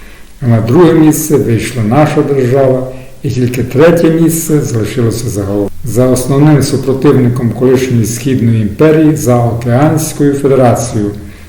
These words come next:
що мала найпотужнішу світову економіку.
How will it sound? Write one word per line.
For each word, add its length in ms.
що 180
мала 240
найпотужнішу 1120
світову 760
економіку. 800